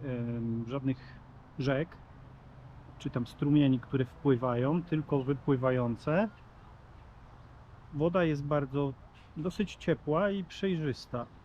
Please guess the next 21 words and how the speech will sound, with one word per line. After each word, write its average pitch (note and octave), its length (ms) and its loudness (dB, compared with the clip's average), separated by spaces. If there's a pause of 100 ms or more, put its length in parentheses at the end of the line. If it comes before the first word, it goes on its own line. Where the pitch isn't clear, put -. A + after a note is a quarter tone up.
czyli D3 300 -6
nie F3 160 0
jest D3 200 0
to C#3+ 80 -2
górski B2+ 480 -6
potok B2+ 460 -4
jakiś. C3 520 -10
Jest E3+ 320 -4
tutaj D3+ 260 -4
też - 260 -8
obok C#3 340 -8
staw - 220 -6 (240)
miejski, D#3+ 420 -4
który C3+ 240 -4
pokażę C3 400 -2
na B2 120 2
następnym B2 560 -2
filmiku. A#2 540 -4
Przed D3+ 440 -6
nami C#3+ 400 2 (260)
panorama C3 680 0